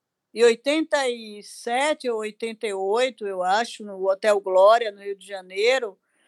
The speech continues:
Tinha setecentas mulheres do mundo inteiro, tinha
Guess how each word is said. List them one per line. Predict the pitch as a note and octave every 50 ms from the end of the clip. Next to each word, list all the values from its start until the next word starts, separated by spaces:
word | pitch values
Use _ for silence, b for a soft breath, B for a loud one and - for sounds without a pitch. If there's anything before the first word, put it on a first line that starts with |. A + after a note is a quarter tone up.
| _ _ -
Tinha | - A3+ A#3 A3+ A3+ A3 A3 A3 G#3
setecentas | - B3 A#3+ A#3 A#3+ - - - C#4 D4 D#4+ D4+ - D4 C4
mulheres | C4+ C4 B3 A3+ A3 G#3+ A3 B3 C4 B3 B3 A3 G#3
do | A3+ A3
mundo | G#3+ A3+ B3+ C#4 B3+
inteiro, | D4 C4+ B3 _ - A3 G#3+ G#3+ A3 A3+ A3 G#3 F#3+ F#3 F#3 _ _
tinha | _ B3+ A#3+ A#3+ B3 A#3+ A#3+